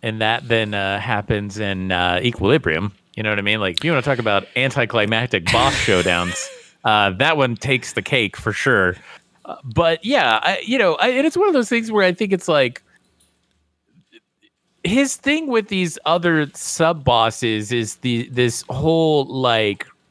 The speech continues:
Speaker 1: repetitional kind of get to know you. It's almost comical,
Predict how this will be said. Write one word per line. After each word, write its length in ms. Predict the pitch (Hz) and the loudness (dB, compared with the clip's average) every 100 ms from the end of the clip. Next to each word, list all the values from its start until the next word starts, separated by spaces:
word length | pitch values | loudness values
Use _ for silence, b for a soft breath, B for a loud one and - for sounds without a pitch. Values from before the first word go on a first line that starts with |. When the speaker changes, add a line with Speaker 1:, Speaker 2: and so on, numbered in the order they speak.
| _ _ _ _ - | _ _ _ _ -12
Speaker 1:
repetitional 1600 | 127 160 160 165 - 165 147 - 143 131 127 123 117 107 - 131 | -2 -2 0 -2 -2 -2 -2 -2 -2 0 2 2 0 -4 -10 -16
kind 280 | - 151 139 | -4 0 0
of 100 | 127 | 0
get 160 | 135 135 | -2 -2
to 120 | 123 | -4
know 280 | 110 110 120 | 2 2 2
you. 460 | 117 117 110 110 | 0 0 0 -2
It's 180 | 123 - | -2 0
almost 440 | 143 135 123 113 - | 0 2 0 0 -6
comical, 920 | - 123 123 113 117 110 107 104 | 0 2 4 2 2 4 4 2